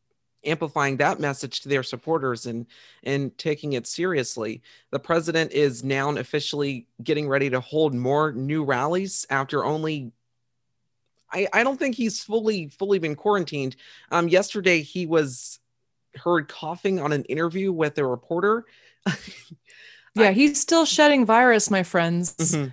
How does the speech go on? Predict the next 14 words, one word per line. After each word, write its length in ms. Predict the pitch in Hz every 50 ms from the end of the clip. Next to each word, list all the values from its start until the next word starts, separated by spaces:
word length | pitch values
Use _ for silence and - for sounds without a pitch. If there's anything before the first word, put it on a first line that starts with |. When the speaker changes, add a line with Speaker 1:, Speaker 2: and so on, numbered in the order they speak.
| - -
Speaker 2:
Absolutely. 640 | - 226 240 - - - 220 208 226 214 196 175 175
He's 180 | 190 247 240 -
still 220 | - - 254 233
infectious. 760 | 208 185 - - 190 - - - 156 147 151 - - - - _ -
Mm-hmm. 300 | - 196 175 180 214 247 247 -
Speaker 1:
The 140 | 156 175
president 520 | - - - 214 247 240 262 277 277 240 175 180
has 280 | - 214 202 190 -
received 360 | 175 170 - - 185 170 147
lots 240 | 151 147 156 - -
of 80 | 143 147
experimental 720 | 143 - - - 175 156 151 147 139 139 - 131 127 120
drug 300 | 113 - 127 127 127 123
treatments. 680 | - - 127 117 - 120 120 - - - - - -